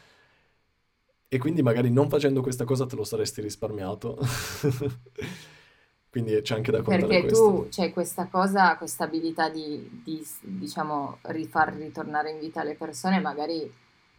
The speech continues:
Speaker 2: passeranno tantissimi anni e l'azienda che, a cui tu dai soldi per tenere il tuo corpo, magari i figli, i figli dei tuoi figli e tutti, poi magari smettono di dargli soldi, per dire, questa azienda magari passa in mano a qualcun altro, qualcun altro e a qualcun altro ancora e non sai dove finisci.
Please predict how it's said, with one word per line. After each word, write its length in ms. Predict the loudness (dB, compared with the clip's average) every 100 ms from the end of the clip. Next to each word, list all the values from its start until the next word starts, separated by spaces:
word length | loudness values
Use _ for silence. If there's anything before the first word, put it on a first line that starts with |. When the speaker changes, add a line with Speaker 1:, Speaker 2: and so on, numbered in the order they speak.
| _ _ _ _ _ _ _ _ _ _ _ _ _
Speaker 2:
passeranno 560 | -4 -2 0 0 -2
tantissimi 720 | -4 -4 -2 -2 -2 -4 -2 0
anni 300 | -2 -4 -2
e 100 | 2
l'azienda 560 | 2 2 0 4 4
che, 440 | 4 0 0 -2 -2
a 160 | -2 0
cui 160 | -4
tu 140 | -4 0
dai 180 | 2 0
soldi 360 | -2 -4 -2
per 180 | -2 -6
tenere 320 | -6 -8 -6 -8
il 100 | -6
tuo 160 | -6
corpo, 440 | -2 -2 -2 -6 -6
magari 520 | -4 -2 -2 -2 -6
i 20 |
figli, 440 | -6 0 0 0 -4
i 60 |
figli 260 | -4 -4 -2
dei 180 | -2 -2
tuoi 160 | -6 -6
figli 380 | -6 -6 -4
e 60 | -4
tutti, 300 | -4 -6 -6
poi 140 | -2 -2
magari 320 | 0 -2 -4
smettono 440 | -6 -12 -6 0
di 140 | 0 0
dargli 300 | -4 -6 -10
soldi, 520 | -4 -2 -2 -4 -6
per 220 | -6 -6
dire, 280 | -4 -4 -4
questa 240 | -6 -6 -4
azienda 340 | -4 2 2
magari 340 | 2 0 -2
passa 300 | -2 -6 -4
in 60 | -6
mano 200 | -6 -6
a 40 |
qualcun 340 | -6 -6 -4 -6
altro, 300 | -6 -8 -8
qualcun 340 | -8 -6 -6
altro 420 | -2 -4 -4 -8 -8
e 300 | -8 -8 -8
a 140 | -8 -6
qualcun 320 | -8 -6 -8
altro 240 | -6 -8
ancora 560 | -8 -2 0 4 4 2
e 100 | -4
non 180 | -12 -6
sai 200 | -2 0
dove 200 | 0 -4
finisci. 720 | -8 -12 -10 -10 -12 -12